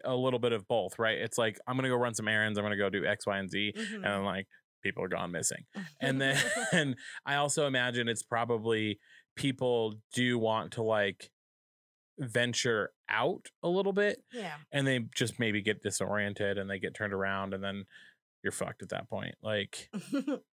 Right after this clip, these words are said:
Speaker 2: Right, in the forest, because,
Speaker 1: Yeah.
Speaker 2: I mean, it is a huge area that is very densely populated
Speaker 1: Definitely.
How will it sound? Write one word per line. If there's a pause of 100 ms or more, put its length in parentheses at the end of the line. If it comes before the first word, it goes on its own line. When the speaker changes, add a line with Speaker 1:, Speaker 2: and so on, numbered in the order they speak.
(100)
Speaker 2:
Right,
in
the
forest,
because,
Speaker 1:
Yeah. (340)
Speaker 2:
I
mean,
it
is
a
huge
area
that (140)
is (500)
very
densely
populated (800)
Speaker 1:
Definitely.